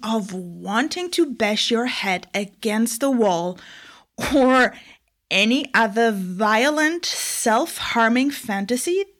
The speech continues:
you can come up with just to not do what you're supposed to do.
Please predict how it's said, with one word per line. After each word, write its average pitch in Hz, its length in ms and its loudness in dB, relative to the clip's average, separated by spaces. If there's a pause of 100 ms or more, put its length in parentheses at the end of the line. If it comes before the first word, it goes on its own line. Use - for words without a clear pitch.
(140)
you 214 380 0
can 349 160 -6
come 349 180 -2
up 233 180 0
with 208 280 0 (420)
just 302 560 0
to 226 240 2
not 214 360 2
do 233 340 0 (180)
what 220 440 0
you're 233 120 2
supposed 196 440 -4
to - 40 -4
do. 170 220 -2